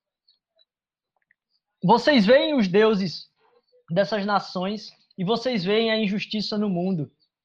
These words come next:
Vocês olham pra coisas que acontecem no mundo e mesmo vendo as obras que são atribuídas àqueles deuses,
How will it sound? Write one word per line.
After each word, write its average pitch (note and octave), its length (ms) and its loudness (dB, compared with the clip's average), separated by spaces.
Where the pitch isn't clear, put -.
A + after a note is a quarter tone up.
Vocês D4 440 6
olham E4 400 6
pra D#4 180 4
coisas C4+ 560 2
que - 80 -4
acontecem B3 600 -4
no B3+ 100 -10
mundo F#3 420 -6
e B3 80 2
mesmo D4+ 760 4
vendo B3 460 2
as A3+ 300 6
obras A#3 500 4
que A#3 160 -6
são B3 240 -4
atribuídas B3+ 800 -4
àqueles A#3+ 400 -2
deuses, F3 640 -2